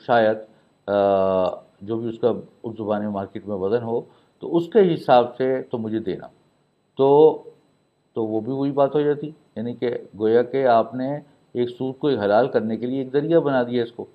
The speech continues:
क्या ये करता कि कोई आदमी ये कहता कि मुझे ऐसा करो, चलो फिर हम ऐसा करते हैं, सोने चांदी में एक transition नहीं करते, बल्कि हम करते हैं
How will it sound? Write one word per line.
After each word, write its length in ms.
क्या 520
ये 160
करता 380
कि 500
कोई 140
आदमी 400
ये 80
कहता 320
कि 160
मुझे 340
ऐसा 220
करो, 540
चलो 140
फिर 160
हम 160
ऐसा 140
करते 180
हैं, 80
सोने 260
चांदी 340
में 140
एक 140
transition 420
नहीं 140
करते, 420
बल्कि 300
हम 200
करते 380
हैं 100